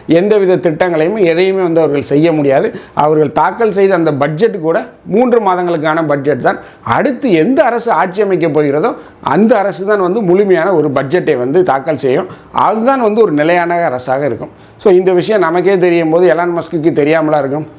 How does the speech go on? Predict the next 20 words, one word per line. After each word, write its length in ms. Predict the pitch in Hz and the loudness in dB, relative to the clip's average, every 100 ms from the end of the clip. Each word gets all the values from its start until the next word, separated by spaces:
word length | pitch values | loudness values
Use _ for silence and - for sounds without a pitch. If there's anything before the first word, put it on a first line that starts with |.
| - | -20
So, 320 | - 220 220 214 - - - - | -4 0 0 -2 -14 -20 -12 -2
அவர் 220 | 214 226 | 0 2
கூட 180 | 214 233 | 2 2
யோசித்திருக்கலாம், 680 | 196 202 - 202 165 175 - - | 2 0 0 -2 0 0 -2 0
"இந்தியாவில் 420 | 175 190 190 170 | 2 4 2 0
வந்து 280 | 156 165 156 - | -2 -4 -8 -6
தேர்தல் 360 | - 185 190 180 | 0 2 2 -2
நடந்து 240 | 147 160 | -2 -2
கொண்டிருக்கிறது, 720 | 160 147 139 127 127 131 123 - - - | 0 0 0 -2 0 0 -2 -6 -20 -6
ஜூன் 320 | 151 160 208 | 0 2 2
நாலாம் 320 | 160 160 170 160 | 0 0 0 -2
தேதி 200 | 147 143 | -2 -4
தான் 160 | 196 - - | -6 -10 -4
எண்ண 280 | 139 175 185 | 0 2 2
போறாங்க. 400 | 147 139 175 277 - - | 0 0 -2 -8 -14 -4
So, 180 | 302 | 2
ஒரு 160 | 254 247 | 4 2
கவர்மெண்ட் 540 | 165 190 277 294 269 170 | 2 0 0 -2 -6 -4
ஃபார்ம் 320 | 175 226 247 220 | -2 0 0 -2
ஆகிக்கட்டும், 420 | 160 147 127 | -2 -4 -4